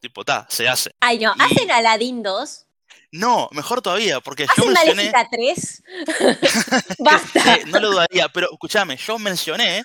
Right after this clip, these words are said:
Speaker 1: que quería que hicieran algo de Gastón, ¿te acordás?
Speaker 2: Sí.
Speaker 1: Bueno, ok. Se acaba de confirmar una serie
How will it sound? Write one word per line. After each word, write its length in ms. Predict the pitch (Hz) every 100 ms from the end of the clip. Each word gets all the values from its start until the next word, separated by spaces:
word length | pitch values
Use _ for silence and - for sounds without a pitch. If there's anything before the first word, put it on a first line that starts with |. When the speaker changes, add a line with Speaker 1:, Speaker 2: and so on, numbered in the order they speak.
| -
Speaker 1:
que 80 | 160
quería 240 | 165 208
que 80 | 202
hicieran 300 | - 196 202
algo 180 | 180 180
de 80 | 151
Gastón, 320 | 131 233 170
¿te 60 |
acordás? 480 | 131 135 175 254 - _
Speaker 2:
Sí. 880 | - 165 156 139 135 131 135 - -
Speaker 1:
Bueno, 340 | - 143 135 175
ok. 80 | 165
Se 380 | 156 156 165 - - -
acaba 200 | 156 185
de 80 | 190
confirmar 560 | 208 180 180 214 226 - _ _ _
una 240 | 190 208
serie 800 | - - 320 277 185 165 190 226